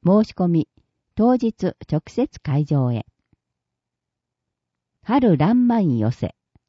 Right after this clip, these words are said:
時間、午後一時から二時。場所、小ホール。定員五十人、申し込み順。費用、無料。出演、林家木久蔵ほか。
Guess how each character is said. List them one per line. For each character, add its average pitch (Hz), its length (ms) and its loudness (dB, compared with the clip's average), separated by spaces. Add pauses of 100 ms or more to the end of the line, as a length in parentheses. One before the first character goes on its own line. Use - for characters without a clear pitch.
(580)
時 151 160 -2
間、 175 400 0
午 254 180 2
後 240 140 4
一 226 240 -2
時 220 120 -2
か 117 160 -2
ら 117 120 -2
二 151 180 0
時。 - 160 -14 (760)
場 165 160 0
所、 - 280 -6 (140)
小 247 280 -2
ホ 180 280 0
ー 107 40 0
ル。 104 200 -8 (640)
定 208 160 2
員 220 460 2
五 165 180 2
十 180 240 2
人、 107 240 -4 (260)
申 165 180 2
し - 60 -12
込 147 160 -2
み 143 120 2
順。 113 300 -4 (560)
費 269 160 -2
用、 113 280 0 (120)
無 139 160 0
料。 143 380 -2 (560)
出 - 300 -6
演、 170 360 0 (280)
林 254 440 0
家 139 140 0
木 - 180 -8
久 226 180 0
蔵 160 320 0
ほ - 200 -6
か。 - 220 -10